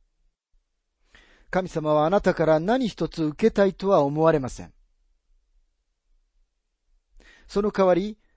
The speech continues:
神様はあなたに与えるものがあるのです。神様の御子、主イエス・キリストは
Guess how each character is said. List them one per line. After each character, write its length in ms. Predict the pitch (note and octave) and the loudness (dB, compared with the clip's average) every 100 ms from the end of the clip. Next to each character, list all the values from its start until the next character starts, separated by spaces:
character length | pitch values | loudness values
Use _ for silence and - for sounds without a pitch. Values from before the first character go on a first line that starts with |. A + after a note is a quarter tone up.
| - | -2
神 200 | G#3 G3 | -2 -2
様 260 | E3+ E3+ | -4 0
は 140 | E3+ E3 | 2 4
あ 20 | |
な 120 | G#3+ | 2
た 160 | - F3+ | 0 -2
に 160 | F3+ - | -4 -8
与 380 | C3+ - A3+ A#3 | -6 -2 0 2
え 60 | |
る 100 | G#3+ | 0
も 120 | G3 | -2
の 120 | G3 F#3+ | -2 0
が 220 | G#3 - | 0 0
あ 100 | E3 | -2
る 80 | C#3 | -4
の 120 | G2 | -8
で 100 | - | -16
す。 220 | - - _ _ _ _ _ _ _ _ _ _ _ _ _ _ _ _ _ _ _ _ | -20 -20 _ _ _ _ _ _ _ _ _ _ _ _ _ _ _ _ _ _ _ _
神 220 | - G3 F#3 | -4 -4 -2
様 260 | F3 E3 | -4 -4
の 120 | D#3+ D#3 | -4 -6
御 120 | F#3+ | -6
子、 220 | - D#3+ | -4 -4
主 320 | - G#3 G#3+ - | -4 -8 -8 -4
イ 120 | F#3+ | 0
エ 60 | A#3 | 0
ス・ 140 | - | -2
キ 120 | - | -8
リ 100 | E3+ | -6
ス 80 | E3 | -6
ト 120 | E3+ | -2
は 240 | E3 E3+ | 2 2